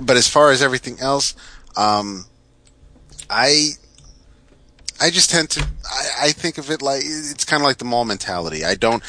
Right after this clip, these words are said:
I try not to stop in the middle of an aisle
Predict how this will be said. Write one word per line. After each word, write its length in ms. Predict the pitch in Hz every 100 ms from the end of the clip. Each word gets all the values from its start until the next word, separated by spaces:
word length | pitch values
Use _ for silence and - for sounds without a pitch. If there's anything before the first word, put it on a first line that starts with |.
| - -
I 120 | - 123
try 260 | - 151
not 120 | 143 -
to 100 | 131
stop 340 | - 123 -
in 140 | 117
the 60 | 110
middle 220 | 110 107
of 80 | 104
an 100 | 95
aisle 440 | 92 92 82 73